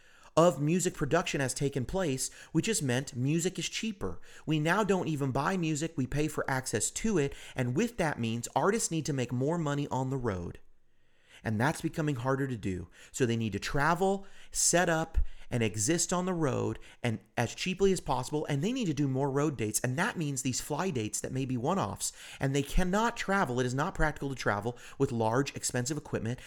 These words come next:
that's prone to breaking during vibration, that's prone to, uh, fuses going out, that's prone to all sorts of things.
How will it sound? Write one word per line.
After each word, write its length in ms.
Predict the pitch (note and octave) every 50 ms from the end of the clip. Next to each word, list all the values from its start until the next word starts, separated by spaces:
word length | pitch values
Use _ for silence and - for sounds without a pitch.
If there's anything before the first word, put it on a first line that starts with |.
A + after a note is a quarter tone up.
| - -
that's 200 | - A2+ - -
prone 440 | - - - C#3 B2+ C3 D3 D#3+ E3 - - - -
to 160 | - - B2+ A2+
breaking 640 | F#2+ - G2+ A#2 C3 A2+ - - A2+ G#2+ B2+ D3
during 260 | C3 A#2+ G#2+ G#2+ G#2 G2+
vibration, 800 | G2+ G2+ F#2+ F2+ - G2+ G#2 B2 D3+ - - - G3+ G#3 G#3 - - - - - -
that's 180 | A2+ A2 -
prone 420 | - - - D3 C3+ C3 C3+ C3+ B2+
to, 380 | - - A#2+ A2 G2+ G2+ G2 G2+ - - - - -
uh, 200 | - G#2+ G2 F#2+
fuses 580 | - - - - A2+ B2+ D3+ F3+ E3+ F#3 F#3 D#3
going 240 | C#3 F3 F3+ F3+ F3+
out, 100 | F#3+ -
that's 120 | E3+ -
prone 220 | - - F#3 F#3+ F3+
to 60 | -
all 140 | - E3 E3+
sorts 200 | - F3+ - F3+
of 100 | E3+ -
things. 460 | - A#3+ A#3 D3+ G#2 F2+ - -